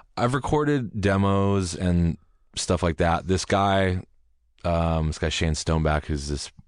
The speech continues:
producer engineer guy, he rented out my studio, and this is the only time a real band is recorded. This band called L A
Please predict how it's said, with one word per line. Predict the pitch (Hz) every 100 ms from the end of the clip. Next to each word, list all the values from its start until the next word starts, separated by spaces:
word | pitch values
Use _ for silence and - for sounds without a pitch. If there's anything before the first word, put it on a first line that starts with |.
| -
producer | - 76 -
engineer | 71 73 71 73
guy, | 71 69 69
he | - - - 120 113
rented | 90 92 101 95
out | 82
my | 80
studio, | - 82 76 73
and | 76
this | 87
is | 80
the | 71
only | 80
time | 80 - 73 73 71 - - - -
a | 76
real | 76 80 76
band | 73 76 73
is | 69
recorded. | 69 76 71 65
This | 73 71
band | 80 78 76
called | 71 69
L | - 78
A | 73 71